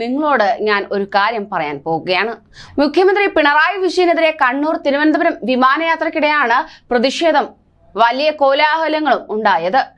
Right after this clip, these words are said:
യാത്രക്കാരുടെ സുരക്ഷ തന്നെ ഭീതിയിലാക്കിയ ഒരു സംഭവമായിരുന്നു ഇത്. ഈ പ്രതിഷേധത്തെ സംബന്ധിച്ച് നിരവധി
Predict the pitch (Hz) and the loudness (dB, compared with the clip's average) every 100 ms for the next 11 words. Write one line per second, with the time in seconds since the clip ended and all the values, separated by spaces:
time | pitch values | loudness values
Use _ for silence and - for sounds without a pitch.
0 | _ - - _ _ 277 339 349 359 440 | _ -20 -20 _ _ 2 2 2 0 -2
1 | 440 415 403 403 392 302 294 370 359 359 | 0 0 0 -2 0 0 0 -2 -2 0
2 | 339 226 277 285 330 339 339 339 320 302 | 0 0 -2 0 2 2 0 0 -2 0
3 | 240 262 269 269 240 247 285 311 262 185 | 2 0 0 -2 -2 0 0 2 0 -2
4 | 196 190 - - - - - 254 262 311 | -4 -4 -6 -8 -20 -10 -2 0 2 0
5 | 294 339 339 339 339 330 320 320 - 277 | 0 0 0 0 0 2 2 0 0 0
6 | 330 - - - 240 285 311 330 | 0 -2 -14 -6 0 2 2 0